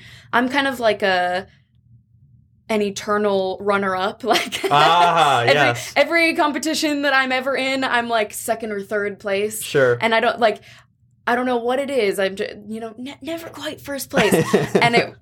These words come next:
Speaker 1: we were joking 'cause this is the first year, I think, that they've done the runner-up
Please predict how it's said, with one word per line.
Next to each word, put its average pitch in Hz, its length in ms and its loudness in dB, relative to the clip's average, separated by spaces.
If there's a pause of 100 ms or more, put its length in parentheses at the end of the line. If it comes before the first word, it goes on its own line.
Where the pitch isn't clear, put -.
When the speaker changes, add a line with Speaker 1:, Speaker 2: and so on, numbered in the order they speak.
Speaker 1:
we 220 240 -4
were 240 180 2
joking 220 500 -2
'cause 214 200 -6
this 208 180 -2
is 202 100 -12
the 208 80 -6
first 196 360 -4
year, 190 220 0
I 185 100 -2
think, 190 280 -6
that 190 160 -4
they've 185 200 -4
done 185 220 -4
the 175 80 -6
runner-up 175 580 -2